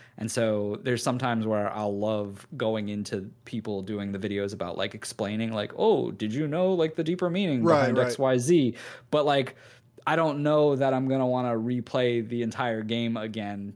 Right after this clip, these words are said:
Speaker 1: because I enjoyed it, even though it was great. Like, it just, I don't know. <laughs> I just can't do it.
Speaker 2: I'm generally the same.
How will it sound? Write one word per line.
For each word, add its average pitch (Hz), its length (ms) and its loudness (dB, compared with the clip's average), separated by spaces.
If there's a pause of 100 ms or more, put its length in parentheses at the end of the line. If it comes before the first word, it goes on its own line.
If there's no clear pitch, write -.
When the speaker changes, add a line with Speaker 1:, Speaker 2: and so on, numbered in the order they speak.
Speaker 1:
because 110 320 -4
I 104 140 -2
enjoyed 104 400 -2
it, 101 120 -4
even 180 200 0
though 156 180 6
it - 20 4
was 113 160 0
great. 120 420 0 (100)
Like, 98 340 -6 (460)
it 110 120 -12
just, 120 280 -6 (100)
I 123 60 -6
don't 107 140 -4
know. 90 180 -14 (160)
<laughs> - 640 -8
I 165 180 0
just 156 260 -8
can't 135 240 -2
do 117 160 -2
it. - 160 -12 (200)
Speaker 2:
I'm 262 240 4
generally 202 760 2
the 156 140 -4
same. 131 540 2